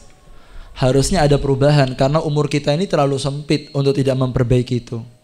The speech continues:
Justru kedudukan itu akan diraih ya bagi orang-orang yang memiliki kedudukan yang tinggi di hadapan Allah. Itu orang yang punya hati rendah.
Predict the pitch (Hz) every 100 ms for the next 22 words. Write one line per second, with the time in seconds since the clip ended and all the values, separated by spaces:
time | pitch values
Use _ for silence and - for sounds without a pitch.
0 | _ _ _ _ _ _ _ _ _ -
1 | 131 - 185 156 131 147 147 147 208 185
2 | 180 151 143 170 156 131 139 180 147 135
3 | 131 135 139 139 147 170 160 139 135 139
4 | 143 160 151 131 135 147 156 147 156 139
5 | 131 127 131 131 131 139 170 208 - -
6 | _ - 143 160 160 190 170 160 143 139
7 | 147 165 160 135 107